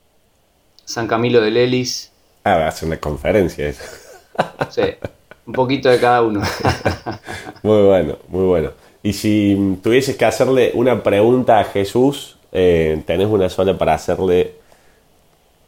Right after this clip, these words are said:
Speaker 2: ¿qué pregunta le harías?
Speaker 1: Wow. Ya va a venir.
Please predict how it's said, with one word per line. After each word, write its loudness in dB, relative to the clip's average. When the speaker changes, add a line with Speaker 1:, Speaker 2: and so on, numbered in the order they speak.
Speaker 2:
¿qué -8
pregunta -2
le -4
harías? -8
Speaker 1:
Wow. -12
Ya -10
va -2
a 0
venir. -2